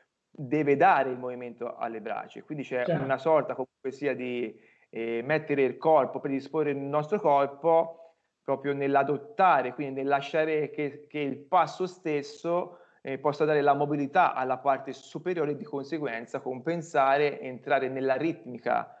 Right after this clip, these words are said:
Speaker 1: quindi braccia e gambe, e di conseguenza coordinare passo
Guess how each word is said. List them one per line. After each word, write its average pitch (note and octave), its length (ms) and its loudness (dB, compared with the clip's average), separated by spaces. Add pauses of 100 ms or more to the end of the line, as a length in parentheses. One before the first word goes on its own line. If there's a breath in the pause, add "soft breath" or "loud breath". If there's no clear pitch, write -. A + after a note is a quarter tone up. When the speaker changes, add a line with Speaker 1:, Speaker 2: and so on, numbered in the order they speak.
(160 loud breath)
Speaker 1:
quindi C3 220 -4
braccia C#3 280 2
e F3+ 40 2
gambe, C3+ 400 0
e C#3+ 80 0
di C#3 80 -4
conseguenza C#3+ 1120 0 (480)
coordinare C3 640 2
passo A2+ 880 -4